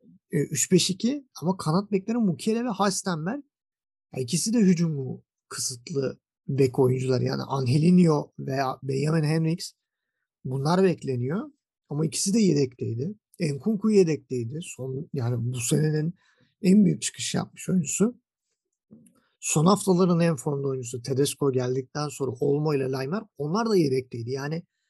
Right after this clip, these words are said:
son haftalarda müthiş oynayan oyuncuların hepsi yedek. Simakan, Angelino, Henrichs,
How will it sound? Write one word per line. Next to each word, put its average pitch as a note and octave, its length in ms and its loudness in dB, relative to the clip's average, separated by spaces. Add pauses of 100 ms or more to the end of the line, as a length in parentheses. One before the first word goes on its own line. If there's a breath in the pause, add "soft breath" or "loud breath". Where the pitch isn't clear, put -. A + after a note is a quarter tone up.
(580)
son - 240 -4
haftalarda G#3 560 2
müthiş F3 340 0
oynayan G#3 260 0
oyuncuların G#3 340 -2
hepsi A3+ 200 -6
yedek. D#3+ 280 0
Simakan, F3+ 600 -2
Angelino, E3+ 760 -2
Henrichs, E3 540 -6